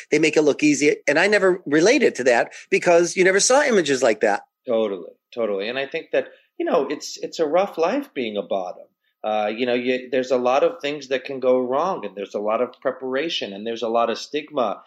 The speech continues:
Speaker 2: even within our own community,
Speaker 1: Oh.
Speaker 2: as it relates to,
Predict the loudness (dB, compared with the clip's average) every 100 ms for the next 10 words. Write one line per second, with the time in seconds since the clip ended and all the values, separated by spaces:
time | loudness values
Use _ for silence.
0 | _ -8 -6 -2 -2 0 0 0 2 0
1 | -2 -6 -8 -6 -6 -8 -14 -20 _ -4
2 | 0 2 0 -6 0 0 2 2 0 -6
3 | -12 -6 -4 -4 -6